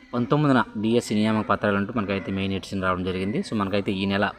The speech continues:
పంతొమ్మిదిన డిఎస్సి నియామక పత్రాలు ఇవ్వడం జరుగుతుంది. సీఎం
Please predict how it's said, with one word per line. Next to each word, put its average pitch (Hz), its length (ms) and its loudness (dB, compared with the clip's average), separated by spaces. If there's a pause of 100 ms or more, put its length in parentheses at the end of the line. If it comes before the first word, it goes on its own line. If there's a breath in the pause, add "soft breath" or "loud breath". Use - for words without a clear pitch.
పంతొమ్మిదిన 98 400 -2
డిఎస్సి 95 300 -2
నియామక 95 260 -2
పత్రాలు 95 380 -2
ఇవ్వడం - 760 -6
జరుగుతుంది. 101 400 0
సీఎం 110 280 -2